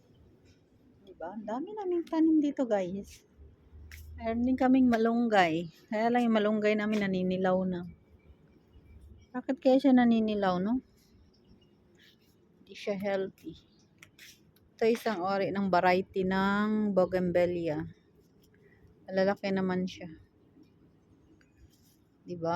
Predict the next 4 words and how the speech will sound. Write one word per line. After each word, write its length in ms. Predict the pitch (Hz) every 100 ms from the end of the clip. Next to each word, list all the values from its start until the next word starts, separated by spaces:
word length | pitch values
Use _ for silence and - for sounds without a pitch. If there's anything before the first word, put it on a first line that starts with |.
| 185
Marami 320 | 180 180 185
kaming 400 | 185 180 180 175
bulaklaks. 720 | 160 170 - 175 160 - - - - - - - _ _ _ _ _ _ _ _ _ _ _ _ _ _ _ _ _ _ _ _ _ _ _ - - _ _
Ito 240 | - -